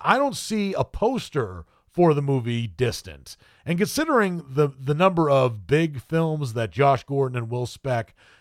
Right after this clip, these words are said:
have directed, it's very bizarre to me that there's no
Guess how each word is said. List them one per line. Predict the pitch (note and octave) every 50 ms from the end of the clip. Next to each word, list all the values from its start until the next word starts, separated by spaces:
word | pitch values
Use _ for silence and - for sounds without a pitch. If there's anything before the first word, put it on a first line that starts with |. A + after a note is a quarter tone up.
| _ -
have | D3+ E3+ D3+ C3+ A#2 A2+
directed, | B2 B2+ A#2 C#3+ G3 G#3 - - C3+ A#2+ A2 A2
it's | A#2 A2+ - -
very | A#2+ G#2 E3+ A3 D4 D#4 C4+
bizarre | F#3+ C#3+ C#3+ A#2+ A2+ C3+ B2 A#2 A#2 A2+
to | A2+
me | A2 A2+ A2 A2 G#2+ G#2+ G#2+ G#2+ G#2 - _ _ _ _ -
that | D#3 C#3+ A2
there's | D3+ D3 C3+ B2+
no | C#3 C#3+ C#3+ C#3+ C#3+ C#3 C#3 C#3 C#3 C#3+ C#3 B2+